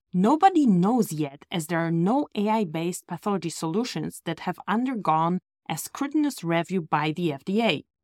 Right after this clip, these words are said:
We will have to figure it out. Will it be ten percent or fifty, or will we need to review all negative cases? This probably depends on the robustness of the A I model we will be using. Would a necessity to review hundred percent of negative cases still accelerate our work?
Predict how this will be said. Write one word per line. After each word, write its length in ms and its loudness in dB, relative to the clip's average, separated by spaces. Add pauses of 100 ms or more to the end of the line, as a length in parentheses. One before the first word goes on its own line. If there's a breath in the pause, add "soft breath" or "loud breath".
(240)
We 220 6
will 140 4
have 240 -2
to 80 -2
figure 260 -2
it 100 2
out. 320 6
Will 220 2
it 100 -2
be 120 -2
ten 260 2
percent 500 2
or 140 -2
fifty, 600 0 (280 loud breath)
or 100 4
will 180 6
we 120 6
need 320 6
to 100 -4
review 420 0
all 220 0
negative 480 -2
cases? 480 -4 (220)
This 160 2
probably 360 4
depends 460 0
on 120 0
the 100 0
robustness 540 0
of 120 -10
the 180 -10
A 140 0
I 60 0
model 320 -2
we 120 0
will 140 -2
be 140 -4
using. 420 -2 (400)
Would 160 2
a 60 6
necessity 720 0
to 120 -4
review 300 0
hundred 380 -2
percent 420 -4
of 120 -12
negative 420 -4
cases 340 -4
still 440 -4
accelerate 680 -6
our 180 0
work? 380 -6